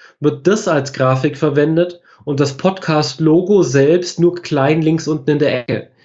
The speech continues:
Ich dachte mir, wenn Apple diese Funktionalität nicht bereitstellt, dass ich da mehr reingeben kann an Informationen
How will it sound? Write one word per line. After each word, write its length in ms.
Ich 140
dachte 320
mir, 240
wenn 180
Apple 220
diese 220
Funktionalität 720
nicht 200
bereitstellt, 840
dass 140
ich 140
da 580
mehr 880
reingeben 880
kann 240
an 80
Informationen 1000